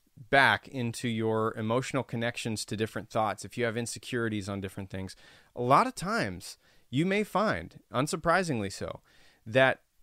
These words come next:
those things are linked to not feeling appreciated in those moments, not feeling understood, not feeling heard. And, uh, in a previous episode, I, I had briefly, on one point, I had mentioned the fact that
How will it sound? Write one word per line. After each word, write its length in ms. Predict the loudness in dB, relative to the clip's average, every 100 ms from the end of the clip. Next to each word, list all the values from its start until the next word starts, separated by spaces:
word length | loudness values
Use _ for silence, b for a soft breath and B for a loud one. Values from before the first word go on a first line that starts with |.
| -16
those 400 | 0 2 2 0
things 260 | -2 0 0
are 100 | 0
linked 440 | 0 -2 -4 -14 _
to 460 | -2 0 2 2 0
not 360 | 4 2 2
feeling 300 | 0 0 2
appreciated 800 | 0 -4 -2 -2 0 -2 -2 -4
in 120 | -4
those 200 | -4 -6
moments, 420 | -4 -4 -4 -8 -6
not 180 | -8
feeling 380 | -4 -2 -2 -2 -4
understood, 920 | -6 -6 -10 -12 -4 -2 -2 -6 -8
not 180 | -8 -8
feeling 320 | -4 -2 -2
heard. 540 | -6 0 0 0 -8 -16 b b b b b -2
And, 420 | 2 4 2 4
uh, 200 | 4 4
in 140 | 4 0
a 40 |
previous 500 | 0 0 2 0 2
episode, 520 | 2 0 -2 0 2
I, 160 | 2 2
I 140 | 2 2
had 340 | 2 0 -4
briefly, 760 | -4 2 2 2 0 0 0
on 220 | -2 -2 0
one 160 | -2
point, 240 | -2 -2 -2
I 80 |
had 220 | -2 -4 -2
mentioned 420 | -2 -2 -4 -6
the 40 |
fact 320 | -2 -4 -2
that 160 | -2 -4